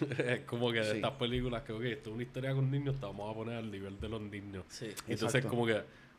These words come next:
Speaker 1: no recuerdo si vi muchas tomas que son wildlands, pero a mí misma vez lo sentí en muchas partes que de momento estaban maybe afuera o,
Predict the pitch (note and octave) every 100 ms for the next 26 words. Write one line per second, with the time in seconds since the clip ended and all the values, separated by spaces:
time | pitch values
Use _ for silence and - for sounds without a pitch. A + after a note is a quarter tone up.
0 | - - - B2 B2+ C3+ D3 D3+ E3 F3
1 | E3+ D#3 D#3+ E3 E3 D3+ E3 D#3+ D#3 D3
2 | E3 D3+ D#3 D#3+ D#3+ D3+ D#3 D#3 D3 -
3 | - - - - - B2 A#2 A#2+ B2 C3
4 | C#3 C3 B2+ G#2 - A#2+ B2 A#2+ C3+ B2
5 | C#3+ C#3 C3+ - A2+ G#2 G#2 G#2 G#2+ B2
6 | B2 B2 A#2+ A#2+ A#2+ A#2+ A#2 A#2+ A#2+ B2
7 | A#2 A2+ A#2 G#2+ G2+ G2+